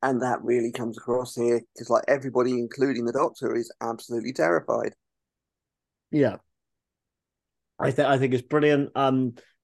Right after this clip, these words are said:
Speaker 2: uh, yeah, I think everything in this episode builds up wonderfully. I mean, even towards the end where you got them all, all on, you know, the, uh, Subwave network and the Doctor's reaction to seeing all his friends again, everyone but Rose.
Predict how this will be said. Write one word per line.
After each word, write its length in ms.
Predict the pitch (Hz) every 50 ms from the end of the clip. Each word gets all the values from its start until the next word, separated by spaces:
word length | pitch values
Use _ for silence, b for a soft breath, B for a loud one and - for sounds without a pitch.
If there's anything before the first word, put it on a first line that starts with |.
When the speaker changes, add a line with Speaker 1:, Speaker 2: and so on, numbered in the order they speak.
| _ _ _ _ _ _ _ _ -
Speaker 2:
uh, 40 | 151
yeah, 200 | 151 156 165 156
I 80 | 156 151
think 280 | - 214 202 - - -
everything 560 | - 170 160 165 165 165 170 156 147 143 - -
in 120 | 147 147
this 160 | 139 123 120
episode 580 | 139 131 - - 131 127 120 117 110 107 117 - - 120 110
builds 260 | - 135 131 107 -
up 120 | 127 -
wonderfully. 680 | - 117 117 127 131 131 131 131 120 - - 123 117 113
I 80 | 110 113
mean, 160 | 120 123 131
even 280 | 139 139 135 135 127 117
towards 380 | - 135 127 117 120 117 110
the 100 | - 117
end 320 | 113 120 127 127 123 113 -
where 120 | 123 120
you 80 | 117 113
got 140 | 123 123 -
them 120 | 120 123
all, 220 | 123 123 123 120 B B B B B B
all 240 | - 139 131 135 139
on, 300 | 131 127 123 123 117 - 113
you 140 | - 127
know, 220 | 120 117 117 113 104
the, 280 | 113 120 120 120 120
uh, 40 | 117
Subwave 580 | 113 - - 165 143 135 131 139 135 131 120 113
network 560 | 135 147 - - 127 117 110 107 104 85 - -
and 320 | 127 120 117 117 120 - -
the 160 | 113 131 131
Doctor's 420 | 123 131 131 - 120 127 120 110 113
reaction 400 | 120 127 131 101 120 - - 117
to 60 | 113
seeing 220 | - 127 120 117
all 120 | 120 117 113
his 100 | 110 -
friends 300 | - 120 - 113 110 110
again, 300 | 110 110 110 113 113 104
everyone 380 | 120 131 127 127 120 117 110
but 220 | 101 135 135 - -
Rose. 380 | 110 110 107 107 107 110 -